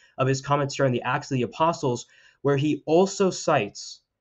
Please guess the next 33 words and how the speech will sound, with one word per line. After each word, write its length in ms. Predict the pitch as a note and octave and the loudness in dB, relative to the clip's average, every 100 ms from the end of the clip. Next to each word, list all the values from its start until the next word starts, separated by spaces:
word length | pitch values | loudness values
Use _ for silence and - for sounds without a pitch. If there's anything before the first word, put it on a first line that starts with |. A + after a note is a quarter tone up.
| _ | _
that, 120 | D3 C#3 | -2 2
yeah, 240 | D3 A2+ | 2 2
these 240 | A#2 C#3 | 0 2
are 80 | C#3 | 2
parallel 400 | C3+ C3+ C3+ B2+ | 2 2 4 2
cases 440 | A#2 A#2 A#2 A2+ - | 0 -6 -6 -10 -8
to 120 | A2 | -10
each 180 | G2 B2+ | -6 -4
other. 280 | G#2 F2+ - _ _ _ | -4 -6 -16 _ _ _
So 160 | - D3 | -2 2
he's 180 | C3+ - | 2 2
citing 240 | F#3 G#3 | 2 4
a 40 | D3 | 0
scholar 480 | - D3+ C#3+ B2+ | 2 4 4 2
named 260 | B2 B2 G#2 | 0 -4 -4
Derrett, 360 | A#2 G#2 A2+ - _ _ _ | -4 -4 -6 -8 _ _ _
and 80 | B2 | -4
he 80 | C3 | -4
says 240 | C3+ D3 | -2 -4
here, 180 | C#3 C#3 | -2 -2
quote, 380 | C3 D3 C3 - _ _ | 0 2 0 -2 _ _
"When 160 | C3+ C#3 | 0 2
a 40 | |
man 280 | C#3 D#3 G#3+ | 4 2 0
had 100 | A3 | 0
been 100 | D#3+ | -2
struck 300 | C#3 D3 C#3 | -2 -4 -2
down 220 | D3 C#3 | 0 2
by 80 | C3 | 0
the 100 | A#2 | -2
hand 300 | - B2+ C#3 | -4 -4 -2
of 100 | C3 | -2
heaven, 420 | C#3 A#2+ F#2+ F#2 | -2 -2 -4 -10